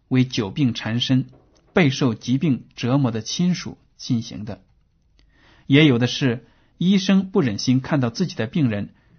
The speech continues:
长期不能得到痊愈，而在病人同意或者神志不清的情况下实行的。安乐死在法律和道德领域引起的争议很大，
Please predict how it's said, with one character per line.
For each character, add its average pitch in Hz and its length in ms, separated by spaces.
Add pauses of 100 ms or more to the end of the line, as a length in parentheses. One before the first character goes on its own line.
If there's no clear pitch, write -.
(120)
长 120 260
期 160 200
不 165 120
能 113 160
得 110 140
到 120 140
痊 101 300
愈， 131 300 (600)
而 131 160
在 139 140
病 170 200
人 131 180
同 123 280
意 165 320 (420)
或 208 200
者 165 100
神 123 260
志 143 120
不 135 120
清 160 220
的 135 80
情 104 240
况 113 160
下 - 280 (280)
实 - 200
行 - 240
的。 92 160 (1500)
安 240 200
乐 247 160
死 120 220
在 143 160
法 95 320
律 139 320 (400)
和 - 180
道 156 260
德 127 140
领 110 220
域 120 320
引 131 180
起 - 160
的 92 100
争 135 280
议 120 80
很 - 240
大， - 240